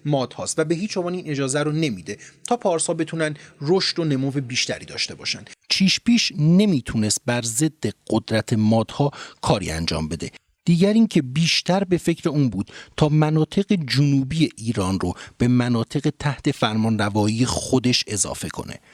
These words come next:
بعد از مرگ فرورتیش که در جنگ با آشوریان کشته شد، پس از بیست و هشت سال چیش پیش از تابعیت مادها آزاد شد و ایالت فارس کنونی رو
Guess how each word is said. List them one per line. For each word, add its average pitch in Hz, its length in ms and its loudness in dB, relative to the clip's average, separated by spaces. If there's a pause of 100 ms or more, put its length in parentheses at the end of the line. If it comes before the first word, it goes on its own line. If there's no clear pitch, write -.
(380)
بعد 160 220 2
از 170 160 2
مرگ 170 400 2
فرورتیش 160 760 -2
که 135 120 -2
در 117 160 -2
جنگ 120 340 -2
با 113 160 0
آشوریان 117 560 0
کشته - 260 0
شد، - 280 -2 (360)
پس 147 240 2
از 104 240 -2
بیست - 260 -2
و 107 160 0
هشت 180 380 -2
سال 151 360 0 (300)
چیش - 420 0
پیش 202 300 2 (200)
از - 180 0
تابعیت 107 600 -2
مادها 98 560 0
آزاد 107 480 2
شد 170 300 0 (280)
و 131 160 0
ایالت 123 600 0
فارس - 500 -2
کنونی 127 540 4
رو 190 180 2